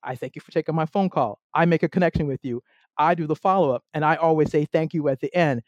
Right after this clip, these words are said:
And I've learned that those were the soft skills of A R or collecting the cash that made a difference. Now, of course,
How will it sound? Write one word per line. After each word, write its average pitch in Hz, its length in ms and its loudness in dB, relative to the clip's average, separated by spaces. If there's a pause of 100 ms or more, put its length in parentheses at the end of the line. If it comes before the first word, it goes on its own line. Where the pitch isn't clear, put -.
(280)
And 143 140 -4
I've 165 260 2
learned 170 360 2
that 139 320 2
those 190 260 0
were 190 60 -4
the 156 140 2
soft 175 420 0
skills 175 580 0
of 151 200 -2
A 160 140 2
R 156 420 2
or 147 100 -4
collecting 156 340 -2
the 143 80 -6
cash 156 340 0 (320)
that 156 140 0
made 147 200 2
a 143 40 0
difference. 143 420 -2
Now, 226 160 2
of 156 100 -2
course, 214 300 0